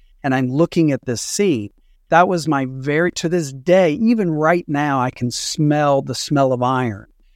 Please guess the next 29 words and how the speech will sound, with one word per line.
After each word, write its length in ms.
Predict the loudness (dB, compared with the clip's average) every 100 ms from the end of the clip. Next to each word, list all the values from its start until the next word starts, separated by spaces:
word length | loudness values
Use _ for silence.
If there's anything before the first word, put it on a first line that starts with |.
| _
because 420 | -4 0 0 -2 -6 _
every 300 | 0 2 0
time 460 | -2 -4 -2 0 0
that 180 | -2 -2
I 400 | -2 -2 -2 -4 -8 _ _
go 120 | -4
back 460 | -2 0 2 0 -2
or 140 | -4
I 40 | -2
have 140 | -4
a 60 | -4
flashback 680 | -4 -2 -2 -2 -2 -2 -2
or 100 | -4
I 80 | -6
think 300 | -2 0 0
about 240 | -2 -2 -4
that, 280 | -8 -8 -14 _ _ _ _ _
the 180 | -4 -4
smell 520 | -2 -4 0 2 4
of 140 | 2 2
iron, 400 | 0 2 0 0
which 160 | -2
was 100 | -6
coming 300 | -2 0 0
from 140 | 0 -2
her 140 | -2
blood, 460 | -4 0 0 0 -4 _ _ _ _ _ _ _ _ -2
uh, 460 | 2 2 0 -2 -8 _ _ _ _ _ _ _ _ _ 0
it, 180 | 0